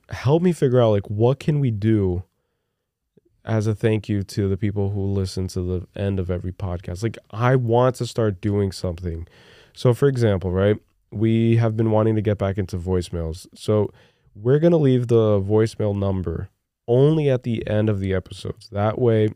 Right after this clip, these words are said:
only the people who legitimately listen all the way through are gonna know what the number is, because we haven't been po-, like, putting the number out anywhere else anymore. So people can obviously find it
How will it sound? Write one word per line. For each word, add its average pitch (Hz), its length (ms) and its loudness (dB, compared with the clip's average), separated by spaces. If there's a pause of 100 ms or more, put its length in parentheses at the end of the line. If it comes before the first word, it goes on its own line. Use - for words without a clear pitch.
(140)
only 135 380 2
the 165 120 -2
people 107 680 -2
who 104 180 -2
legitimately 107 1000 0
listen 92 440 -6
all 92 220 -4
the 98 80 -2
way 92 140 -2
through 135 440 2 (500)
are 107 140 -2
gonna 101 280 2
know 101 280 0
what 98 180 0
the 95 60 -2
number 110 340 0
is, 85 140 -4
because 95 300 -6
we 110 80 2
haven't 113 220 0
been 107 180 0
po-, 107 280 -2
like, 98 220 -4
putting 110 320 0
the 95 220 0
number 98 320 -2
out 90 180 -2
anywhere 95 400 -2
else 98 220 -4
anymore. 90 400 -4
So 98 260 -2
people 113 280 -2
can 113 120 0
obviously 98 360 -2
find 113 440 -2
it 92 220 -2